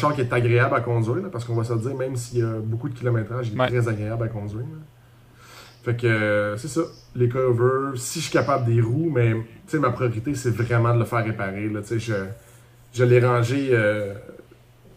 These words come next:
Speaker 1: euh, ben, je l'ai roulé un peu cette semaine pour aller le laver, parce que j'avais <laughs> oublié de le laver, là.
Speaker 2: <laughs>
Speaker 1: Mais, euh, il est rangé depuis comme début novembre, là. Fait que, euh,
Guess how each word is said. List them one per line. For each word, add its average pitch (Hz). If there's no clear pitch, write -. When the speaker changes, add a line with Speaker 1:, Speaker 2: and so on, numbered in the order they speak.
Speaker 1:
euh, 110
ben, 113
je 120
l'ai 120
roulé 123
un 147
peu 131
cette 123
semaine 135
pour 123
aller 120
le 120
laver, 117
parce 117
que 113
j'avais 110
<laughs> 175
oublié 120
de 123
le 117
laver, 107
là. -
Speaker 2:
<laughs> -
Speaker 1:
Mais, 117
euh, 107
il 107
est 117
rangé 120
depuis 120
comme 110
début 107
novembre, 104
là. 98
Fait 107
que, 107
euh, 98